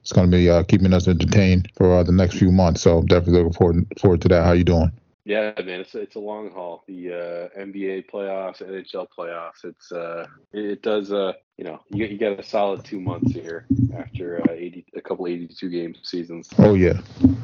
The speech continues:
Speaker 1: Definitely gonna be fun to watch. Just 'cause it doesn't feel like it's a,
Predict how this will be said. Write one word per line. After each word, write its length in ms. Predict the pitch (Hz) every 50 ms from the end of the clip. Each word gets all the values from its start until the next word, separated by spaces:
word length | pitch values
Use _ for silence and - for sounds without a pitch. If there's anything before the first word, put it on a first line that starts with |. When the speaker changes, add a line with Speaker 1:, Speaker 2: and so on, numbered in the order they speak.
| - -
Speaker 1:
Definitely 320 | 101 117 110 92 98 98
gonna 120 | 95 92
be 80 | 90 92
fun 220 | 87 - 95 90
to 80 | 90 87
watch. 420 | 90 90 90 90 92 92 - - - - _ _ _ - 113 107
Just 200 | 110 135 135 -
'cause 300 | 139 131 113 104 101 95
it 100 | - -
doesn't 200 | - 110 110 107
feel 140 | 95 101 107
like 160 | 101 98 92
it's 120 | 95 87 95
a, 160 | 95 90